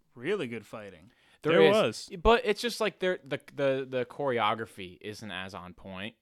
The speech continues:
Speaker 2: 'cause they can't animate as much.
Speaker 3: Yeah,
Speaker 2: You know,
Speaker 3: it's
Speaker 2: and,
Speaker 3: just
Speaker 2: and the fights are, like, longer and better detailed. And
Speaker 1: In Korra?
Speaker 2: you'll, you, once you see it, you'll tell. You'll be
Speaker 3: Yeah,
Speaker 2: like,
Speaker 3: they, they
Speaker 2: "Oh."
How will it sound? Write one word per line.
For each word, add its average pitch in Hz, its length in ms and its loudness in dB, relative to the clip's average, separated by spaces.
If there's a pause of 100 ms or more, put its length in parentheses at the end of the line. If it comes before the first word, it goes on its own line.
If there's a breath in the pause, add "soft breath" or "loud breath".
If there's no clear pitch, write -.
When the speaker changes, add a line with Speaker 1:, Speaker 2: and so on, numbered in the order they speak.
Speaker 2:
'cause 104 140 -18
they 104 100 -8
can't 104 320 -12
animate 104 380 -10
as 98 260 -12
much. 101 240 -10
Speaker 3:
Yeah, 123 200 0
Speaker 2:
You 151 40 0
know, 151 60 0
Speaker 3:
it's 139 60 -2
Speaker 2:
and, 131 80 -4
Speaker 3:
just 147 120 -4
Speaker 2:
and 143 80 -4
the 139 80 0
fights 143 340 -2
are, 139 120 2
like, 123 160 -2
longer 117 420 -4
and 110 180 -8
better 107 220 -6
detailed. 101 880 -8
And - 160 -12
Speaker 1:
In 147 100 -2
Korra? 127 480 -4
Speaker 2:
you'll, 147 220 4
you, 147 240 0
once 156 300 -4
you 190 60 -6
see 139 260 -6
it, 104 60 -4
you'll 107 200 -6
tell. 107 260 -10
You'll 95 100 -10
be 139 40 -6
Speaker 3:
Yeah, 131 80 0
Speaker 2:
like, 120 80 -2
Speaker 3:
they, 156 220 4
they 151 120 2
Speaker 2:
"Oh." 151 40 6